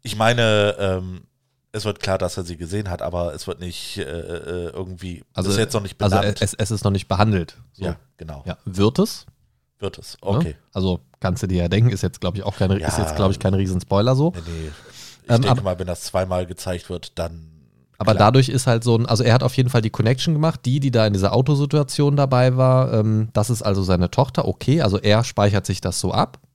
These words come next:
Speaker 2: ne? Und das wird ja extra nochmal gezeigt, als er sie
Speaker 1: Genau.
Speaker 2: so sieht.
Speaker 1: Genau.
Speaker 2: Ähm, das ist also für ihn nochmal so ein Konflikt irgendwie, also für Johnny jetzt.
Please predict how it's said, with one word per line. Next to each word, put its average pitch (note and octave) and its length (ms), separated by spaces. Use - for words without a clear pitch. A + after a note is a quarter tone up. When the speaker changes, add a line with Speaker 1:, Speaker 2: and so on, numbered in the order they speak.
Speaker 2:
ne? A2 140
Und A#2+ 160
das A2+ 160
wird A#2+ 160
ja A2 80
extra G#2+ 280
nochmal G2+ 360
gezeigt, - 480
als B2+ 220
er A#2+ 140
sie C3 100
Speaker 1:
Genau. B2+ 120
Speaker 2:
so C3+ 60
sieht. D3+ 300
Speaker 1:
Genau. D#2 320
Speaker 2:
Ähm, A#2+ 340
das A#2 160
ist B2+ 80
also A2+ 200
für B2 120
ihn G#2+ 140
nochmal D3+ 340
so G#2 80
ein F#2+ 140
Konflikt F#2 540
irgendwie, F#2+ 580
also F#2+ 180
für F#2+ 220
Johnny F#2+ 340
jetzt. D3+ 340